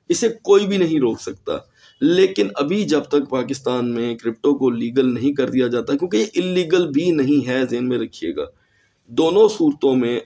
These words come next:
आपने म्याना रवि इख्तियार करनी है। ये जिन लोगों ने भी गेम डाली, एक हज़ार चौंसठ जो लोग थे,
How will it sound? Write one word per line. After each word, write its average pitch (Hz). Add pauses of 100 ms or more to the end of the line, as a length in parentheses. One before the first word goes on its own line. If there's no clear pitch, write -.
आपने 123
म्याना 139
रवि 127
इख्तियार 120
करनी 113
है। 117 (280)
ये 185
जिन 180
लोगों 185
ने 175
भी 160
गेम 131
डाली, 131
एक 135
हज़ार 127
चौंसठ 123
जो 131
लोग 120
थे, 123